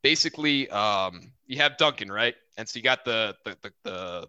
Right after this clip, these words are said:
the two paths down from Duncan, right? So imagine that the edge of the quad was where the,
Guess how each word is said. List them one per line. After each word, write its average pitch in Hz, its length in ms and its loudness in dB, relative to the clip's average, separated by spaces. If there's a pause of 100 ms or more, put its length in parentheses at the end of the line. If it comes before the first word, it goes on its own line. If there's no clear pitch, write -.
the 92 60 -20
two - 180 -10
paths 127 400 2
down 120 220 2
from 107 160 -18
Duncan, 107 440 -10 (340)
right? 101 200 -2 (380)
So 117 400 -2
imagine 156 480 4
that 135 240 2
the 113 220 -6
edge 151 200 2
of 170 80 -6
the 147 60 0
quad 113 560 2 (280)
was 110 180 -6
where 117 220 0
the, 104 400 -10